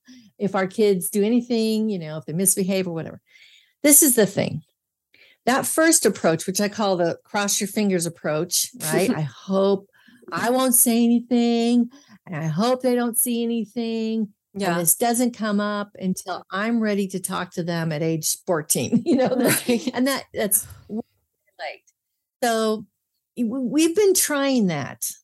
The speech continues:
Speaker 1: W-, w-, think about, let's just call this an experiment, right?
Speaker 2: Mm-hmm.
Speaker 1: That way has been tested. And how is it working out?
Speaker 2: Really
Speaker 1: It is
Speaker 2: badly.
Speaker 1: not.
Speaker 2: <laughs> No.
Speaker 1: It's really bad.
Speaker 2: Mm-hmm.
Speaker 1: So what is the alternative?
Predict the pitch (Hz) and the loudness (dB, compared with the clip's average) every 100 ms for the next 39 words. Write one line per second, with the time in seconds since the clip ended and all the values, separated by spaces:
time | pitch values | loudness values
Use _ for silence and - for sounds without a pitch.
0 | _ - 240 - - 226 - 202 349 349 | _ -4 -2 0 -2 -2 -2 2 6 6
1 | 330 302 262 - 226 277 285 - 294 - | 6 4 2 0 2 2 2 2 2 4
2 | 240 226 202 190 185 - - - 185 156 | 4 6 6 6 4 4 4 4 2 2
3 | 143 - 170 175 185 202 180 165 _ _ | -2 -6 -6 -2 0 0 -2 -8 _ _
4 | - 165 165 196 269 359 226 185 180 190 | -8 -4 0 2 2 0 -2 -4 -4 -4
5 | 185 170 - 214 - - - _ _ _ | -2 -2 0 -2 -2 -6 -12 _ _ _
6 | _ _ _ 196 202 208 226 247 277 277 | _ _ _ 0 0 0 -2 0 2 0
7 | 202 202 208 185 165 - _ _ _ _ | -2 -2 -2 -2 -4 -10 _ _ _ _
8 | _ _ 214 202 233 302 349 339 240 214 | _ _ -8 -6 0 2 4 2 2 0
9 | 302 240 - - _ - 320 330 320 302 | 0 -8 -14 -20 _ -6 0 2 2 0
10 | - 349 - - 202 202 196 170 247 320 | 2 2 0 -4 -12 -8 -6 -4 -4 -6
11 | 262 143 120 _ _ _ 208 196 180 185 | -8 -10 -10 _ _ _ -2 0 0 2
12 | 302 285 233 233 277 - 302 285 285 285 | 2 2 0 2 2 2 4 4 2 -4
13 | - 294 403 269 113 - | -12 -8 -4 -2 -4 -8